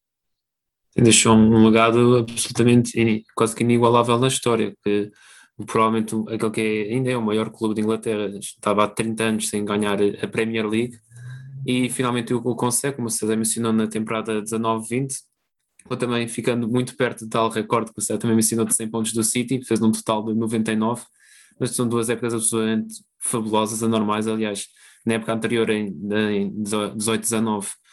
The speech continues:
eh, o Manchester City ganhou o campeonato com noventa e oito pontos e o Liverpool com noventa e sete, portanto,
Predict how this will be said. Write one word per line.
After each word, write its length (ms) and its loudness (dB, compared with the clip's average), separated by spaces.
eh, 120 0
o 40 0
Manchester 360 0
City 240 -2
ganhou 180 0
o 20 -2
campeonato 360 -2
com 80 -4
noventa 360 -2
e 100 -2
oito 180 -4
pontos 360 -4
e 160 2
o 380 2
Liverpool 420 -2
com 100 -6
noventa 300 -2
e 20 -6
sete, 240 -6
portanto, 260 -6